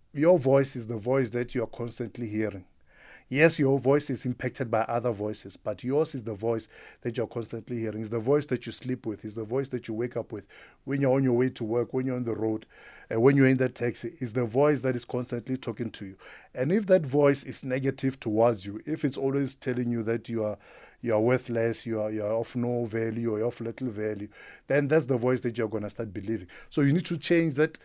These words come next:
self-talk to become positive, because it means that every time you hear yourself speak to yourself, you are building that sense of confidence.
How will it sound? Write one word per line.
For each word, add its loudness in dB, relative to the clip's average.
self-talk 2
to -8
become -4
positive, -6
because -4
it -10
means -2
that 0
every 2
time 2
you 2
hear 2
yourself 0
speak -8
to -10
yourself, -8
you -4
are -4
building -2
that -4
sense -8
of -8
confidence. -10